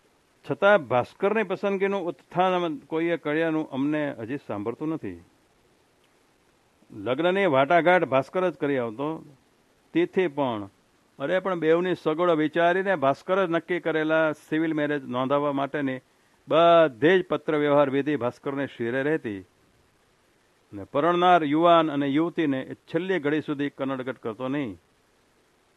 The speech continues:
તેઓ ગામના હોય કે ભલે જુદા જુદા પરગામના હોય,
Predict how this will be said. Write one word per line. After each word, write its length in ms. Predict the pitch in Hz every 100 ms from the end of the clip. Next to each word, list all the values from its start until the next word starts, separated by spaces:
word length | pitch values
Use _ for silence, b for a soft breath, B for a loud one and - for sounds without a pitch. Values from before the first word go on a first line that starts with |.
| _
તેઓ 220 | - 131 131
ગામના 440 | 120 139 151 151
હોય 240 | 143 147
કે 120 | 120 143
ભલે 260 | 160 165
જુદા 280 | 127 156 165
જુદા 220 | 151 143
પરગામના 540 | 139 170 160 147 135 117
હોય, 320 | 101 95